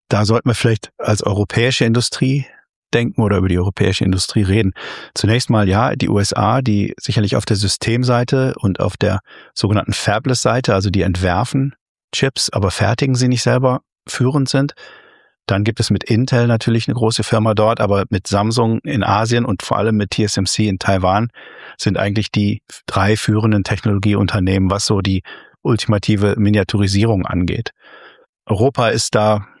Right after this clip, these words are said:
abgehängt, muss man einfach so klar sagen. Wir haben irgendwann entschieden, dass wir da nicht mitmachen in dem Rennen und wir haben auch vielleicht nicht die eine große Firma gehabt. In, in Taiwan war das seit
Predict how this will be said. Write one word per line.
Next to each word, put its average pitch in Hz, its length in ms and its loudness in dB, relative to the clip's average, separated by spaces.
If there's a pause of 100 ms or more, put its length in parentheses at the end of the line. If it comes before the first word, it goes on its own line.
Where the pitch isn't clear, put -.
(360)
abgehängt, 87 640 -2
muss 101 160 -2
man 92 140 2
einfach 98 200 -2
so 101 120 -2
klar 101 240 0
sagen. 101 400 0 (440)
Wir 95 120 -2
haben 107 220 2
irgendwann 107 380 2
entschieden, 110 420 2
dass 104 180 2
wir 104 100 2
da 98 180 2
nicht 95 240 -2
mitmachen 113 480 2
in 113 100 2
dem 110 140 2
Rennen 117 340 2
und 104 240 0
wir 98 100 2
haben 110 160 2
auch - 220 -2 (400)
vielleicht 107 560 0
nicht 113 240 0 (220)
die - 160 -2
eine 110 260 4
große 104 320 0
Firma 113 380 2
gehabt. 85 400 -2
In, 98 200 0 (760)
in 107 100 0
Taiwan 120 400 2
war 107 80 2
das 110 240 -2
seit - 440 -2